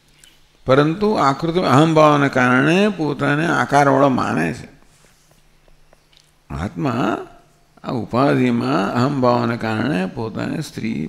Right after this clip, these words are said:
પુરુષ, ઊંચો, નીચો વગેરે માને છે. એ જાણે કે હું આકારવાળો છું, સાકાર છું એમ માનું છું. પણ આકાર તો એ ખરો વેશ જેવો છે ને, પેલો, અ,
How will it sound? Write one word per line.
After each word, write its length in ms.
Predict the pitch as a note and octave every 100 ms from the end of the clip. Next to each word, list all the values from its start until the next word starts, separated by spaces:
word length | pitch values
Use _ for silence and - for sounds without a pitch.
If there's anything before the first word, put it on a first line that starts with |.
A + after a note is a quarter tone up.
| -
પુરુષ, 440 | G2+ G#2 - -
ઊંચો, 340 | A#2+ A2+ C3 C3
નીચો 380 | G2+ - A#2+
વગેરે 340 | - F#2 B1+ A#1+
માને 460 | - - - D3+
છે. 280 | F#2 - E2+ - _ _ _ _ _ _
એ 140 | D3+ A2
જાણે 340 | A2+ D#3 F3
કે 160 | E3 C3
હું 320 | D#3+ E3+ C3
આકારવાળો 720 | B2+ D3 D#3 C#3+ C3 B2 A2+
છું, 380 | G2 C3+ - -
સાકાર 520 | E2+ F2+ D3+ E3 D3
છું 160 | B2+ B2
એમ 140 | A#2
માનું 260 | A#2+ G#2 G2+
છું. 260 | B2 B3 - _ _ _ _ _ _ _ _ _ _ _ _
પણ 80 | -
આકાર 500 | - D#2+ - D#3 F#3
તો 160 | F3+ F#3+
એ 240 | F#3+ G3+
ખરો 220 | F3+ E3+
વેશ 380 | D#3+ C#3+ G#3+ E3
જેવો 220 | E3 D3+
છે 100 | C#3
ને, 60 | G#3+
પેલો, 280 | A3 - - - _ _ _ _ _ - - - - _ - _ _ -
અ, 100 | -